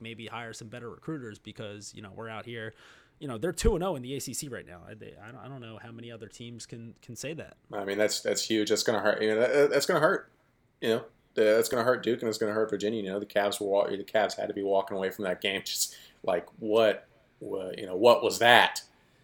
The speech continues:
Speaker 2: You know, they, I'm sure they wa-, I'm sure they walked in. Now, you know, the, the, the Duke win definitely gave them some respect, and I'm sure the Cavs walked in like, you know,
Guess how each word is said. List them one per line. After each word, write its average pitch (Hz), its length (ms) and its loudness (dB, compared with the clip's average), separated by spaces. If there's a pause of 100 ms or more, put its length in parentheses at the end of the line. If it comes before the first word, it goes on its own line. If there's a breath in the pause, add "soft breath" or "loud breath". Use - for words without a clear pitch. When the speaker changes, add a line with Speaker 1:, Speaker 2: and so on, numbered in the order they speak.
(400)
Speaker 2:
You 113 120 6
know, 110 220 6
they, 123 360 12
I'm 127 100 6
sure 143 160 8
they 117 120 8
wa-, 110 360 2
I'm 117 140 2
sure 160 180 2
they 120 120 8
walked 113 300 8
in. 117 160 -2
Now, 147 220 8
you 143 160 4
know, 131 80 8
the, 123 240 4
the, 120 260 6
the 117 80 -2
Duke 147 280 0
win 113 180 0
definitely 104 340 2
gave 104 200 2
them 98 120 -12
some 98 200 -6
respect, 120 380 2
and 107 100 -4
I'm 101 80 -4
sure 107 160 -2
the 104 80 0
Cavs 98 280 0
walked 101 260 -4
in 95 120 -6
like, 90 240 -4
you 90 60 -6
know, 90 160 -4